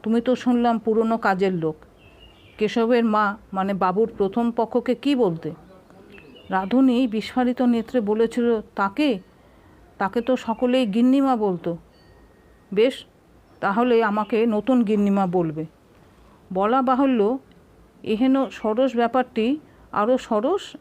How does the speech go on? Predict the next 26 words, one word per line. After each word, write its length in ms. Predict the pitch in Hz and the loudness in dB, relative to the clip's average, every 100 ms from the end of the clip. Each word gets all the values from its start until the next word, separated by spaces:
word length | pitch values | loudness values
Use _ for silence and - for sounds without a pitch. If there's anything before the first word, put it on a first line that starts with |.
| - | -8
আর 80 | 202 - | -6 -2
পল্লবিত 480 | 214 247 269 269 | 0 2 0 2
হয়ে 380 | 269 240 208 262 330 - - - | 2 2 0 0 -2 -14 -20 -20
সারা 440 | - - 226 269 294 | -10 -2 0 2 0
সংসারে 720 | - 226 226 262 233 233 302 | -2 -4 -2 0 2 2 0
ছড়িয়ে 380 | - 220 196 190 | -2 -2 0 -2
পড়ল। 360 | 170 165 151 165 - - - - - - | -2 -6 -6 -10 -16 -20 -20 -20 -20 -8
অতঃপর 560 | 233 233 285 - 214 233 - - - - - - | -4 -2 -2 0 0 0 -8 -20 -20 -20 -18 -6
ব্যঙ্গোক্তি 600 | 190 220 233 254 - 254 | -2 0 0 -2 -2 -2
হিসেবে 500 | 226 247 233 202 240 - 196 | 0 0 2 2 0 -6 -8
নতুন 360 | 208 247 233 | -4 0 0
গিন্নি, 480 | 220 226 220 220 214 202 | 2 0 0 -2 -4 -6
নতুন 380 | 196 202 233 233 | -4 -2 0 0
গিন্নি 440 | 208 226 214 202 247 - - - - | 2 0 0 -2 -6 -12 -20 -18 -6
উচ্চারিত 520 | 233 226 269 262 254 | -6 0 0 2 2
হতে 340 | 254 214 277 | 0 0 0
হতে 400 | 277 262 190 240 285 - - - | 2 2 0 0 -4 -14 -20 -20
সেই 260 | - 240 254 | -4 -2 0
শব্দটাই 600 | 247 240 233 240 214 247 | -2 0 0 0 0 0
কায়েমি 460 | - 208 214 208 | 0 0 0 0
হয়ে 220 | 202 175 170 | 0 0 -2
গেল। 240 | 160 165 - _ _ - - - | -4 -8 -12 _ _ -20 -20 -6
তবে 280 | 220 233 226 208 | -2 0 0 0
মা 320 | 180 196 233 - | 0 2 0 0
কথাটা 480 | 277 302 277 226 | -2 0 0 0
নিতান্ত 600 | 226 226 247 240 247 214 | 0 0 2 2 2 2